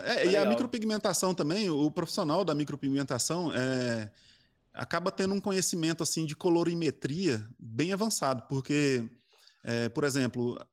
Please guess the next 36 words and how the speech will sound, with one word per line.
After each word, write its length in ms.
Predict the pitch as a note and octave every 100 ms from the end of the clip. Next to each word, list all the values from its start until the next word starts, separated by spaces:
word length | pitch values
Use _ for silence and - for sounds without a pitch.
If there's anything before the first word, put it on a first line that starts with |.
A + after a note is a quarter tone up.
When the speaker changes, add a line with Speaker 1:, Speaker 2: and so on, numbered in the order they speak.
| -
Speaker 1:
tem 100 | C#3
um 20 |
negócio 320 | D#3+ C#3 D3
que 60 | -
eles 140 | E3
chamam 440 | - E3 E3 D#3+ D#3
de 260 | C#3 D3+ D3
temperatura 540 | F3 F3 E3+ D3+ E3+
da 120 | E3
pele. 260 | E3 B2+ A#2
Tem 120 | C3+
a 40 | C3+
pele 200 | D3 B2
quente, 340 | D#3+ D3+ B2
a 40 |
pele 220 | A#2 C#3 B2
fria, 460 | - C3+ E3 C#3+ - _ _ _ _ _ _ -
de 100 | A#2+
acordo 320 | C3 D#3+ E3
com 80 | E3+
a 40 |
melanina, 520 | F3 F3 F#3+ C#3+ C3 A#2
né? 200 | C#3 D#3 - - _ -
E 100 | B2+
ali, 480 | C#3 C#3+ F#3+ G#3+ D#3+
é, 320 | B2+ C3 B2+
de 120 | B2
acordo 280 | D3 F3 F3
com 140 | -
o 60 | D#4+
tipo 340 | - F3 E3+
de, 280 | C#3+ D3 C#3+
de, 280 | B2 C3 B2
de 120 | B2
pele, 500 | B2+ B2+ F#3 F3+ G2+ - _ _ _ _ _
a, 460 | B2 B2+ C3 C3